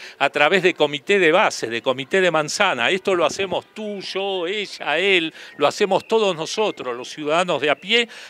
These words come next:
a través de los comités de manzana. Acá mismo, en La Postal, se puede iniciar nombrando, digamos, un comité de vigilancia, cuyo comité, cuyos principales representantes elegidos por nosotros,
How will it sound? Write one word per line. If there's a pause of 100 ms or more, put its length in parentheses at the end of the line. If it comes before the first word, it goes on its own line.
a
través (200)
de
los
comités
de
manzana. (240)
Acá
mismo,
en
La
Postal,
se
puede
iniciar (320)
nombrando, (160)
digamos,
un
comité
de
vigilancia, (360)
cuyo (100)
comité, (120)
cuyos
principales
representantes
elegidos (120)
por
nosotros,